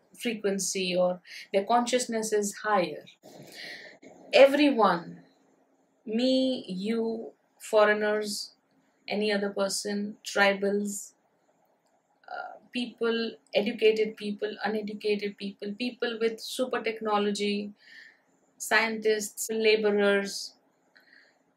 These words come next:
no, zero technology, okay? Everyone is on their own personal journey. Yeah, very much personal journey.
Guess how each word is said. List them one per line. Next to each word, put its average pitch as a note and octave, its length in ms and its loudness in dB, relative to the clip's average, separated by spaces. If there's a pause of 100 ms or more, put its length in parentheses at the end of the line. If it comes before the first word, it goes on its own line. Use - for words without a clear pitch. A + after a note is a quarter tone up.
(580)
no, G#3+ 600 2 (260)
zero G#3+ 420 6
technology, G3 880 -2 (140)
okay? - 320 -6 (180)
Everyone B3 1000 4 (920)
is C#4+ 260 2
on C4+ 260 4
their C#4 240 10
own D4 300 4
personal A#3 520 2
journey. F3+ 520 2 (1200)
Yeah, G3+ 220 -8 (280)
very D#4+ 280 2
much D#4 360 -2
personal G#3 440 -2
journey. - 480 -8